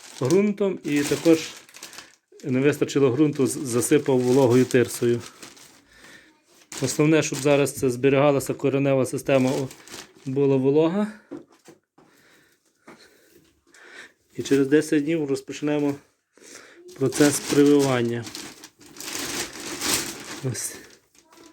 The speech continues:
ось такий медвежий. Медвежий хороший, прямий. Все ж таки літні операції,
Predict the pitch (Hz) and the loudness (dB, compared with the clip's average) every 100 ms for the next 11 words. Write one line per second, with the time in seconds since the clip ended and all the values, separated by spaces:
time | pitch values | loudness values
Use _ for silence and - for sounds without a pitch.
0 | - - - _ _ - - - 135 120 | -20 -20 -20 _ _ -18 -16 -8 -2 -2
1 | 113 120 151 151 147 139 _ _ _ _ | -2 0 0 0 -2 -8 _ _ _ _
2 | _ _ _ _ _ _ _ - _ 127 | _ _ _ _ _ _ _ -20 _ -4
3 | 120 127 113 113 - 131 151 147 139 131 | 4 4 4 -2 0 2 2 0 -6 -8
4 | - _ _ - _ _ _ _ _ _ | -18 _ _ -20 _ _ _ _ _ _
5 | 113 120 135 156 143 - - - - - | 2 4 6 4 2 -2 -20 -20 -20 -20
6 | _ _ _ _ _ _ _ _ _ _ | _ _ _ _ _ _ _ _ _ _
7 | _ _ _ _ _ _ _ _ _ - | _ _ _ _ _ _ _ _ _ -14
8 | - _ _ - - - - _ - - | -14 _ _ -20 -16 -16 -16 _ -10 -8
9 | - - - 143 131 147 143 143 135 127 | -6 -6 2 2 2 -2 -4 -2 -6 -2
10 | 135 139 139 135 143 139 | 0 2 0 -2 -8 -8